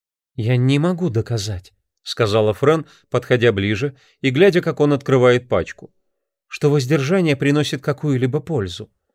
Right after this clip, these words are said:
Однако я знаю одно — то, чего ни ты, ни другие сенсуалисты среди нас не в состоянии понять. Когда мы принимаем кэнди и покидаем наши тела, мы умираем.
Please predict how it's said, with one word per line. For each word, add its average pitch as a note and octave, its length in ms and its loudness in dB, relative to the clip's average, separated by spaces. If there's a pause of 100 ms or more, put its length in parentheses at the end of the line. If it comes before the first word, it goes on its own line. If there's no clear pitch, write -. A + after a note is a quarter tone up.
(280)
Однако C3+ 420 0
я C3+ 140 6
знаю C#3 340 2
одно — C#3 380 -4 (420)
то, C#3+ 300 2 (220)
чего C#3 280 2
ни C3+ 140 4
ты, F3 300 -4 (120)
ни D3 160 0
другие D3 460 2
сенсуалисты C3+ 840 -2
среди A#2+ 320 -4
нас G#2 300 -4 (280)
не D3+ 140 0
в - 60 -6
состоянии C#3+ 640 -2
понять. B2 500 -6 (680)
Когда B2+ 320 0
мы C3 120 2
принимаем B2+ 560 0
кэнди C3 560 -2 (180)
и C3+ 100 -2
покидаем C3 560 0
наши B2+ 280 -2
тела, D3+ 380 -4 (340)
мы C3 240 2
умираем. B2 580 0